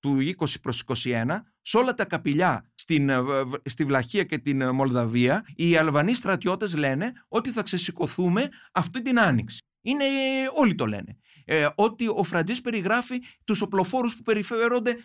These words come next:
ε, εκεί στο Μάρτιο από δεξιά και αριστερά σε όλη την Ήπεθρο. Ένα ηλεκτρισμένη ατμόσφαιρα που είναι πολύ δύσκολο να πεις ότι ξεκίνησε στην Αγία Λαύρα ή ξεκίνησε, ξέρω εγώ, εκεί. Η, ακριβώς όπως πρα-, κάθε πραγματική επανάσταση, είναι δύσκολο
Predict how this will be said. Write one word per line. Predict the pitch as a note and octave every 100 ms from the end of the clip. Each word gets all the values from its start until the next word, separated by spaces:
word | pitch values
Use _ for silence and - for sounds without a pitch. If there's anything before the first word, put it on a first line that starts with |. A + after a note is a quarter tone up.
| -
ε, | F#3+ F3+ E3+ E3
εκεί | - F3+ B3
στο | - G#3
Μάρτιο | G#3+ B3 B3 A#3+ A#3 A3 G#3 E3+
από | G3+ F#3 -
δεξιά | F#3+ F#3+ B3+
και | B3
αριστερά | A3 G#3+ A3 B3
σε | B3
όλη | B3
την | B3 B3+
Ήπεθρο. | C#4 D#3 B2+ G#2+ - -
Ένα | F3+ B3 B3+
ηλεκτρισμένη | B3 - G3 F#3 E3 G3 C4 B3+
ατμόσφαιρα | G3 D#3+ D#3+ - C3 C#3+ - -
που |
είναι | B3+ C#4+
πολύ | - A#3 C#4+
δύσκολο | D4 C4+ - A3
να | F#3+ F3
πεις | G3 -
ότι | - F#3
ξεκίνησε | - F#3 A3 G3+
στην | - F3+
Αγία | E3+ F3
Λαύρα | E3+ F#3 D#3 C#3 - -
ή | G#3
ξεκίνησε, | G3+ F#3 F#3 G3 F3+
ξέρω | F3 F#3 F3+
εγώ, | E3+ F3+
εκεί. | D#3+ - D3+ - _
Η, | - F3+ - -
ακριβώς | - E3 E3 C4
όπως | C#4 C#4
πρα-, | A#3+ -
κάθε | C4 C4
πραγματική | A3 G3 E3 A3
επανάσταση, | F#3+ D#3+ D3+ - D3+ A#3+ - -
είναι | C4 C4+
δύσκολο | E3 F3 A3 - D#3 G3 D4